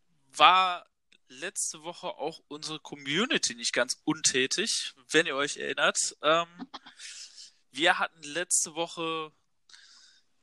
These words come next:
lange, um genau zu sein, sechs Stunden lang Facebook-Votings gemacht über die aktuellen zwölf Picks, die, äh, die Vikings zur Verfügung haben, nämlich, äh, unseren diesjährigen Community Mock Draft,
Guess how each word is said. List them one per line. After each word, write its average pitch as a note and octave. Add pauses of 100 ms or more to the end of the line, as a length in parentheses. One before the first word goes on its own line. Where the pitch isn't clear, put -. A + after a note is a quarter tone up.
(140)
lange, G#3+ (520)
um C3+
genau C3+
zu -
sein, C3+
sechs -
Stunden F3
lang D#3
Facebook-Votings -
gemacht -
über D#3+
die D3
aktuellen C#3+
zwölf -
Picks, -
die, C#3+
äh, B2+ (880)
die -
Vikings C#3+
zur C#3
Verfügung F3
haben, E3+
nämlich, C3+
äh, B2 (200)
unseren D3+
diesjährigen E3
Community D3+
Mock A#2
Draft, -